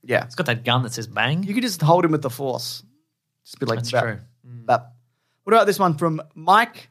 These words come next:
Speaker 1: the Voice Monkey? Chris Pratt, Star-Lord, versus guy from Jurassic World. Or,
Speaker 2: Mm-hmm.
Speaker 1: maybe this one I was gonna put in.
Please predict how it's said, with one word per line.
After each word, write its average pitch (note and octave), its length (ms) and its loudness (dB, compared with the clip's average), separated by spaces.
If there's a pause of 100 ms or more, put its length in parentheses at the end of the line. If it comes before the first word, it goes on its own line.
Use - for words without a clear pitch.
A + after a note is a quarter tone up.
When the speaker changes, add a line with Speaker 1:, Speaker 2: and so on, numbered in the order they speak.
(120)
Speaker 1:
the D#3+ 100 -4
Voice F3+ 360 4
Monkey? B2+ 540 -4 (420)
Chris A3+ 240 4
Pratt, D3+ 360 0
Star-Lord, C3 800 0 (320)
versus D3 320 0
guy D3 380 4
from C#3+ 200 -4
Jurassic B2 500 -4
World. A#2+ 420 -6 (640)
Or, E3 520 6 (120)
Speaker 2:
Mm-hmm. E3+ 140 -2 (580)
Speaker 1:
maybe D#3 220 4
this C#3+ 160 -4
one C#3 120 0
I B2+ 40 2
was A#2+ 240 -2
gonna A#2 160 -10
put A#2 140 -8
in. A2+ 80 -12